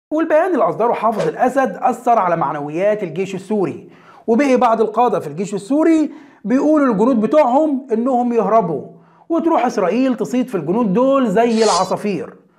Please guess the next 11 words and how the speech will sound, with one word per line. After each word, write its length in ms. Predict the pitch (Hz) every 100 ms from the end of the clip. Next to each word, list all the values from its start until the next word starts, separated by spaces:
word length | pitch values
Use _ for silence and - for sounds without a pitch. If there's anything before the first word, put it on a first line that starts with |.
| _
وتسقط 460 | 165 170 233 - 190
الجولان 600 | 175 202 277 320 294 262 - - _
وتحتلها 840 | 226 233 - 233 220 233 214 220 220
إسرائيل. 680 | 214 196 180 170 117 - _ _ _
وبيقول 340 | 139 160 226 208
محمود 340 | - 202 170
جامع، 480 | 202 269 277 277 262 - - -
وده 300 | 240 240 277
صديق 400 | 269 226 254 254
مقرب 500 | 214 165 220 233 156
للسادات، 720 | 165 165 175 226 302 302 -